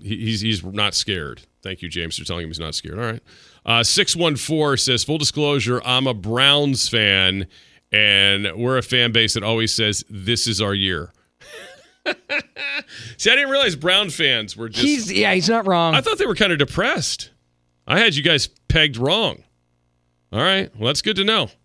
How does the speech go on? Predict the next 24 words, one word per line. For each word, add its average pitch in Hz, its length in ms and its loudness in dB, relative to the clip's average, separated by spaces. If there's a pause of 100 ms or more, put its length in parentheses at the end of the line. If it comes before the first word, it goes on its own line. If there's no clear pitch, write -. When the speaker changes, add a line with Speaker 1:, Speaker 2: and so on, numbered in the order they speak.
(160)
Speaker 1:
All 104 80 -4
right. 139 220 -2 (560)
Speaker 2:
They're 220 140 2
not 294 180 4
as 185 200 0
loud 151 320 2
as 127 120 -2
they 123 100 0
used 110 260 -2
to 95 60 -6
be, 98 120 -2
though. 85 360 -6
Speaker 1:
Yeah, 135 380 4
I 247 60 0
don't 226 200 -2
feel 143 100 4
Speaker 2:
That's 165 100 2
Speaker 1:
like 127 140 0
Speaker 2:
very, 151 300 2
Speaker 1:
they - 0 -
are 160 120 4
Speaker 2:
that's 170 140 0
Speaker 1:
either. 90 140 -2
Speaker 2:
true. 92 340 -4